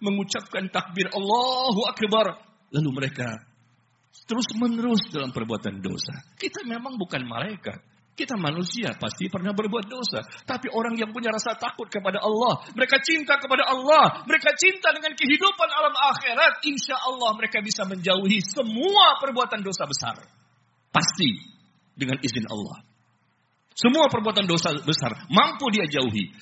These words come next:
Dan perbuatan dosa kecil mampu dia perkecil. Sedikit demi sedikit diperkecil, sedikit demi sedikit diperkecil. Karena modalnya takut kepada Allah,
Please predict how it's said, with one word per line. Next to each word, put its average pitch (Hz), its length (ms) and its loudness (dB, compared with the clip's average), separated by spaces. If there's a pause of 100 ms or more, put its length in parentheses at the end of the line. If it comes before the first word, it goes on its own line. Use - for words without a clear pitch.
Dan 135 240 0
perbuatan 151 480 -6
dosa 147 240 -6
kecil 349 480 2 (480)
mampu 156 720 -6
dia 120 400 -8
perkecil. - 720 -8
Sedikit - 560 -14
demi 220 160 -8
sedikit - 480 -8
diperkecil, 202 640 -8
sedikit - 480 -16
demi 143 160 -10
sedikit - 320 -12
diperkecil. - 560 -18 (240)
Karena 185 160 -4
modalnya 147 880 -6
takut - 320 -2
kepada 117 320 -6
Allah, 165 400 -2